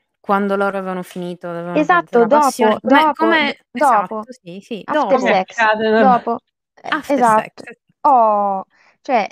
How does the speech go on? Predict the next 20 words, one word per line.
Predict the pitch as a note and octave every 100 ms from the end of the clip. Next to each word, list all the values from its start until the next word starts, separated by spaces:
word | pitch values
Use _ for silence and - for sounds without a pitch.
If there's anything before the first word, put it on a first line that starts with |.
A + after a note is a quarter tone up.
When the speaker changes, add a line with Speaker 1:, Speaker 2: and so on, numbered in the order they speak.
| - -
Speaker 2:
perché | C4 _
comunque | D4+ C4 A#3 A3+ -
è | -
vero | B3 C4
che | B3+ A3+ G#3+ -
il |
loro | G#3+ G#3
rapporto | G#3+ G#3 G#3 G#3
è | G3+
cambiato, | G3 G3 G#3 G#3+
lei | G3+
lo | G3
dice | F#3 F#3+ - F#3 F#3
più | G3+ A3
volte: | F#3+ F3+ F3+ - F3+
"Non | F#3
sono | - F#3+
più | -
una | F#3 F3+
ragazzina", | F3 F3 _ - F3 F#3+ F#3 F#3